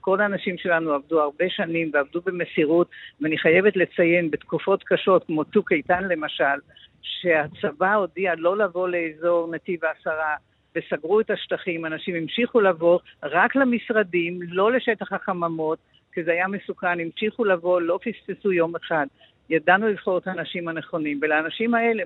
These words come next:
מגיע להראות להם את ההכרת תודה של הבעלים.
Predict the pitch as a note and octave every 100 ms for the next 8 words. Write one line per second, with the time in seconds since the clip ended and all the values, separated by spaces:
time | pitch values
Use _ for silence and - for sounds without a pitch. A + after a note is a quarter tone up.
0 | D#3+ - F3+ F3 E3+ D#3 E3 D#3+ E3 D#3+
1 | D3 - D3+ D3 _ _ _ E3+ - D#3+
2 | E3+ E3 F#3 D#3 D3+ - D3 C#3 C#3 C3+
3 | C3 C3